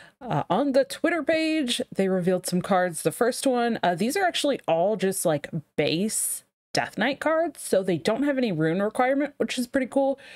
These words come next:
We knew that that was coming, but we finally get to see some. The first one, Body Bagger, a one mana, one three undead with a battle cry, gain a corpse.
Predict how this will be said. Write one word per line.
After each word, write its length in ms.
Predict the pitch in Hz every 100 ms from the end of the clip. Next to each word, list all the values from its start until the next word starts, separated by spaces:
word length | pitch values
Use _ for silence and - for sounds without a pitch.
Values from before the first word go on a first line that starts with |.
| - - -
We 80 |
knew 140 | 226 233
that 180 | 226 226
that 160 | 214
was 160 | - 165
coming, 480 | 196 202 208 196 - _ -
but 240 | 156 160
we 80 | 160
finally 340 | 156 170 170
get 160 | 160 156
to 120 | 175
see 280 | 151 - 247
some. 420 | 240 247 226 226 - _ -
The 80 |
first 280 | 202 220 220
one, 140 | 233 170
Body 320 | 175 220 233
Bagger, 440 | 208 208 214 220
a 80 | 170
one 480 | 156 160 190 190 185 -
mana, 300 | 156 160 151
one 260 | 151 160
three 240 | 156 151 151
undead 600 | 147 139 - 214 190 190
with 160 | 165
a 20 | 160
battle 280 | 165 165
cry, 400 | 160 180 160 156
gain 320 | 156 135 143 131
a 140 | 135 -
corpse. 640 | - - 262 311 - -